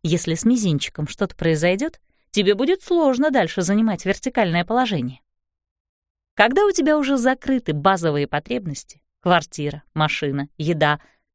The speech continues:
Хорошо бы подумать о том, чтобы на все остальные сферы жизни тратились и время, и деньги. И тогда у тебя и здоровье будет в порядке, и на отдых будет хватать, и на маникюр, и на подарки близким.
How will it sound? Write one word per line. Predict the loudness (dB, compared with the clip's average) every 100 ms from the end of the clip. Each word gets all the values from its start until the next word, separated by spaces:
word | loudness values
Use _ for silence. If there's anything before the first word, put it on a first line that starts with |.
| _ _
Хорошо | 0 0 0 -2
бы |
подумать | 0 0 2 0 0
о |
том, | -4 -4 -4
чтобы | -4 -2 0
на | 0 0
все | -4 -2 -2 -2
остальные | -6 -2 0 0 0 -2
сферы | -4 -2 -2
жизни | 0 0 0 -2 -6 _ _
тратились | 2 2 2 0 0 -2 -2
и | -2
время, | 0 0 0 -2 _ _ -2
и | 0
деньги. | 0 -2 -4 -8 _ _ _ _ _ _ _ _ _ _ _
И | 2
тогда | 2 2 0
у | -2
тебя | -4 -4 -6 _ _ _ _
и | 0
здоровье | 2 2 2 0 -2
будет | -2 -6
в | -2
порядке, | -2 -2 -6 _ _ _ _ _
и | 0 4
на | 4 4
отдых | 2 2 -2 -2
будет | -2 -2 -4
хватать, | 0 2 2 -2 -4 -16 _
и | 2
на | 4
маникюр, | 4 2 0 0 0 0 -2 -8 -2
и | 2
на | 2
подарки | 2 2 2 -2 -2
близким. | -4 -4 -6 -8 -12